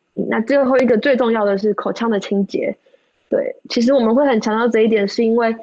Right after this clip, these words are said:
嗯，当你呛咳的时候，或者是你没有吞好的时候，你那些东西进到肺里，如果是干净的，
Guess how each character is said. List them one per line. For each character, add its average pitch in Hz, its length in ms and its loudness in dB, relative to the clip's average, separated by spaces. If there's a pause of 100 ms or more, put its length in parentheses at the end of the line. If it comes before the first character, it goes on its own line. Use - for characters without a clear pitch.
(320)
嗯， 202 440 0 (380)
当 269 280 0
你 196 420 0 (420)
呛 269 280 -2
咳 202 200 0
的 196 160 2
时 196 180 -4
候， 226 180 -2
或 240 160 0
者 208 120 0
是 233 180 0
你 190 400 0 (640)
没 214 260 0
有 233 140 0
吞 254 300 0
好 214 260 -2
的 170 140 0
时 180 180 -4
候， 196 180 -4
你 185 100 0
那 208 100 0
些 220 120 0
东 220 140 0
西 226 80 2
进 220 240 0
到 208 160 0
肺 196 280 0
里， - 240 -2 (360)
如 208 160 0
果 214 120 2
是 220 120 -2
干 208 240 -2
净 202 220 0
的， - 220 -6